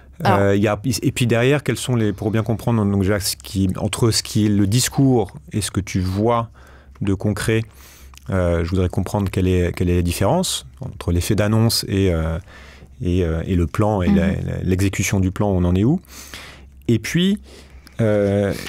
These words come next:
Speaker 2: comment tu, quels sont, si tu mets le doigt dessus, quels sont les plus gros défis pour un pays comme la France en termes de, souvent on va citer par exemple le fait qu'on est trop cher en termes de, de main-d'œuvre et que donc on va pas être compétitif.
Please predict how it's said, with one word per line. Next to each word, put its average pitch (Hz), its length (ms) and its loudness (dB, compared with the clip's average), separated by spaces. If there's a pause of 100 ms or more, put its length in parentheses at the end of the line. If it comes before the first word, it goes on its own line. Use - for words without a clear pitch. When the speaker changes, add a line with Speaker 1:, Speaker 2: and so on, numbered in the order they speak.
(320)
Speaker 2:
comment 139 240 2
tu, - 240 -2
quels 127 160 -2
sont, 151 320 0
si - 120 -6
tu - 120 -4
mets 117 60 2
le 107 60 2
doigt 113 120 2
dessus, - 180 -4
quels 131 160 -2
sont 147 160 0
les 127 120 2
plus - 180 -4
gros 113 200 2
défis 113 360 0
pour 107 160 0
un 92 40 0
pays 95 160 -2
comme 95 180 0
la 104 100 0
France 160 400 -2
en 110 80 0
termes 107 360 2
de, 92 340 2 (380)
souvent 107 280 0
on 107 40 2
va 92 120 2
citer - 260 -2
par 92 140 0
exemple 92 260 0
le 90 60 0
fait 107 220 0
qu'on 90 500 2
est 87 40 2
trop 101 160 -2
cher 139 420 2 (120)
en 104 140 -2
termes 98 200 0
de, 90 220 2
de 90 80 0
main-d'œuvre 95 400 2
et 90 40 -2
que - 100 -4
donc 90 180 -2
on 92 40 2
va 85 60 0
pas 90 100 -2
être 85 60 -4
compétitif. 95 720 0